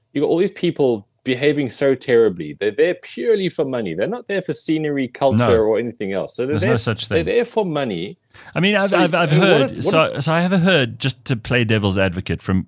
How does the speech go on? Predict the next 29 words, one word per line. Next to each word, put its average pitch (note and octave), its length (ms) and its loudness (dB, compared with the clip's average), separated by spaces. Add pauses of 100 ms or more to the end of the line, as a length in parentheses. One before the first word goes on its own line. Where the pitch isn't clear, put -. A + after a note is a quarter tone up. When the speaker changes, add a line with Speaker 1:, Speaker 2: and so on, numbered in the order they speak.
Speaker 2:
friends C3 300 2
of A#2 60 -2
mine G2 220 0
who F2+ 120 0
are E2+ 60 0
there, D#2+ 320 -4 (420)
"Oh, C3 80 2
no, C3 140 2
but G#2 160 -6
the D#2 100 -8
restaurants A#2+ 720 -2
are A#2 140 0
amazing, A2+ 580 -2
so G#2 140 -8
they D#2+ 60 -10
have - 180 -20
great A#2+ 260 -4
food, B2+ 720 2
and F2 220 -2 (240)
there's G2+ 140 -2
so D3+ 140 -2
much C#3+ 280 -2
to - 100 -6
do," D#3+ 960 2
and G2 80 -2
all A#2+ 160 -4
of A#2+ 80 -2
this B2+ 120 -2
stuff. G2 300 -2